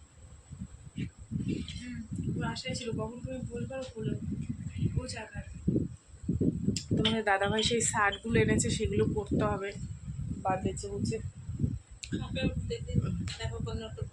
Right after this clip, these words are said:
আমার বাচ্চাগুলো পাগলা, পাগলা বাচ্চা, পাগলা বাচ্চা, পাগলা বাচ্চা।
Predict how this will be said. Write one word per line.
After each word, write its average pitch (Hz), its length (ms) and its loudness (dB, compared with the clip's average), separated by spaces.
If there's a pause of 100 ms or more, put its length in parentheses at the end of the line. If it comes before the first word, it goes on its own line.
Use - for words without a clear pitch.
(4000)
আমার 220 180 2
বাচ্চাগুলো 233 540 2
পাগলা, 175 420 4 (500)
পাগলা 185 280 2
বাচ্চা, - 600 -2 (960)
পাগলা 175 380 2
বাচ্চা, - 580 0 (880)
পাগলা 175 420 0
বাচ্চা। 208 500 0